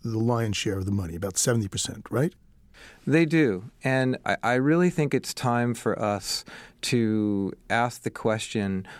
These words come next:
Speaker 2: whether or not we can really develop sound farm policy while we debate nutrition policy at the same time.
Speaker 1: So you think we should have two bills, a farm bill and a food bill?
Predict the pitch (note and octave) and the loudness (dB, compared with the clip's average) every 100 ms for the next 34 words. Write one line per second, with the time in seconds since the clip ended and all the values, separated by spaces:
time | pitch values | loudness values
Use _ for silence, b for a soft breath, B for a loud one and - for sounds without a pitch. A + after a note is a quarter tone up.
0 | B G#2 A#2+ A#2+ A#2+ A2+ A2 G#2+ - A2 | B 0 2 2 2 2 2 0 0 0
1 | A2+ A2+ G#2 A#2 C#3 C#3+ B2 A#2+ G2+ A2+ | 0 0 0 2 4 4 2 -2 0 2
2 | A2 G#2 - _ - - B2 B2+ C#3 C3 | 2 0 -4 _ -4 0 2 2 0 -2
3 | - B2 A#2+ A#2+ - G#2+ G#2 G2+ - F#2+ | -2 0 2 -2 0 0 0 -2 -4 -2
4 | F#2+ B B B B A#2 A2+ A2+ A2+ B2 | -2 B B B B 0 2 2 0 0
5 | G2 A2+ A2 - A2 G#2 - B2+ A#2 A2+ | 2 2 2 0 -2 -2 0 -2 0 -2
6 | G#2 - G2 G2+ - G2+ F2+ F#2+ - G#2 | -2 0 0 -2 -2 -2 -2 -6 -4 -2
7 | F#2 F#2 - F2+ F2 G2+ - D#3+ D#3 - | -2 -4 -4 -6 -6 -8 0 0 0 -2
8 | D3+ D#3+ F3 D#3+ - B2+ - A#3+ A3 G#3+ | -2 0 0 0 0 -2 0 0 2 2
9 | G#3 C#3 - E3+ E3 D#3+ E3 - C#3 C3 | 0 -2 0 2 4 2 0 -2 0 0
10 | - F3+ E3+ A3 | 2 0 2 -2